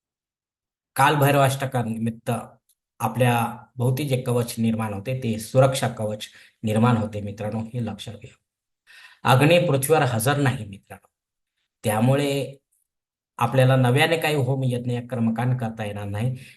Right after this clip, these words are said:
जे रेग्युलर आहेत तेच आपण करू शकता. राहुकाळ मित्रांनो, सायंकाळी साडेचार ते सहा वाजेपर्यंत आहे. या काळामध्ये देखील आपण आपली महत्त्वाची जी कामे शक्यतो ती टाळा, ती इतर वेळेत पूर्ण करा, जेणेकरून ती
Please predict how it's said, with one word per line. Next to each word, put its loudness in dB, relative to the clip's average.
जे 6
रेग्युलर 6
आहेत 2
तेच -2
आपण -2
करू -6
शकता. -14
राहुकाळ 4
मित्रांनो, -2
सायंकाळी -2
साडेचार -2
ते -2
सहा -2
वाजेपर्यंत -6
आहे. -14
या 4
काळामध्ये 4
देखील 0
आपण 0
आपली -6
महत्त्वाची -2
जी -6
कामे -4
शक्यतो -4
ती -6
टाळा, -2
ती 4
इतर 4
वेळेत 6
पूर्ण 2
करा, 2
जेणेकरून 0
ती -6